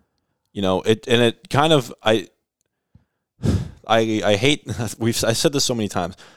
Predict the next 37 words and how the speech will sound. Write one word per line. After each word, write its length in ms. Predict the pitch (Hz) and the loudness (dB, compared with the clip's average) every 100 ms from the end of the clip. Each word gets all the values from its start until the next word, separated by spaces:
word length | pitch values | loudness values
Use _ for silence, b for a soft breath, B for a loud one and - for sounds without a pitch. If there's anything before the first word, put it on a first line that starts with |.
| b | b
The 80 | - | 2
last 300 | 226 156 - | 4 4 0
three 140 | 147 | -2
weeks 220 | 127 123 - | -2 -2 -4
of 60 | |
the 60 | 98 | -4
season 400 | - 104 90 82 | -4 -4 -6 -10
really 420 | 95 104 117 110 | -6 2 2 2
was 420 | 107 95 95 85 - | 2 4 2 0 -4
a 60 | 98 | -6
return 380 | 90 - 90 | -6 -6 -6
to 60 | 92 | -6
form 360 | - 90 85 - | -10 -10 -8 -10
in 80 | 92 | -14
the 60 | |
first 320 | 90 92 87 | -6 -4 -4
half 280 | - 82 - b b b | -6 -10 -12 b b b
with 100 | 98 | -14
the 60 | 95 | -8
B 160 | 113 | -4
C 200 | 120 127 | -2 2
loss, 360 | 110 101 98 - 110 | 4 6 4 0 -4
the 60 | |
Maine 220 | 104 98 | -4 -2
loss, 360 | 92 82 82 - - | -4 -4 -4 -6 -6
and 300 | 98 87 80 | -6 -6 -8
the 80 | 92 | -10
Yukon 360 | 90 - 62 | -8 -8 -12
loss. 320 | 62 - - - _ _ _ _ _ | -16 -18 -18 -20 _ _ _ _ _
Like, 360 | 98 90 - _ _ _ _ _ _ _ _ - | 0 0 -4 _ _ _ _ _ _ _ _ -6
what 140 | 110 113 | 2 6
I 120 | 131 | 6
said 340 | - 143 127 - | 4 4 2 2
in 420 | 117 113 107 107 - _ _ _ _ _ | 2 2 0 -4 -10 _ _ _ _ _
the 100 | - | -6
first 300 | 98 127 143 | 0 2 2
half, 300 | 120 98 95 | 4 4 2